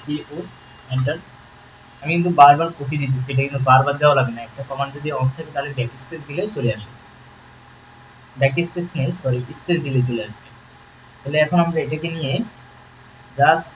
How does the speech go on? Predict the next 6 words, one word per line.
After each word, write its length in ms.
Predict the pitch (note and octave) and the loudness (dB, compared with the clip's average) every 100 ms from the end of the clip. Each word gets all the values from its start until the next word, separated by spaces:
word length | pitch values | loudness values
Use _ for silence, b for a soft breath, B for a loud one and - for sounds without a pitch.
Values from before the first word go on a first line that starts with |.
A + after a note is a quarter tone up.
| - - - | -20 -20 -12
এইটার 320 | D3+ D3 E3 A3+ - - | -10 -2 0 0 -4 -8
সেন্টার 260 | C#3+ C3+ C3+ | -4 -2 -4
পয়েন্টে 220 | C#3+ D3 D3 | -6 -8 -8
বসিয়ে 220 | A2+ - | -8 -12
দেবো, 160 | - - - - - - - - - - - - | -20 -20 -20 -20 -20 -20 -20 -20 -20 -20 -18 0
আবার 300 | B2+ C3 C3 | 6 8 8